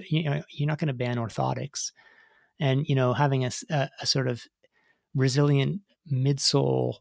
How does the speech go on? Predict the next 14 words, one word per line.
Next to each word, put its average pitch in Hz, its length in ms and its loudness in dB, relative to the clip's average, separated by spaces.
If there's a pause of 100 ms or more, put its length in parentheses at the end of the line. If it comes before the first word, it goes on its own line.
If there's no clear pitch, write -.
(180)
foam, 117 640 0
which 117 200 -4
is 123 120 0
the 123 120 0
other 120 380 2
key 131 200 -4
ingredient 120 460 0
of 107 100 -6
those, 110 300 -4 (120)
of 117 80 -4
the 113 80 -4
new 117 120 -4
Vaporfly 110 520 -6
shoes. 117 480 -6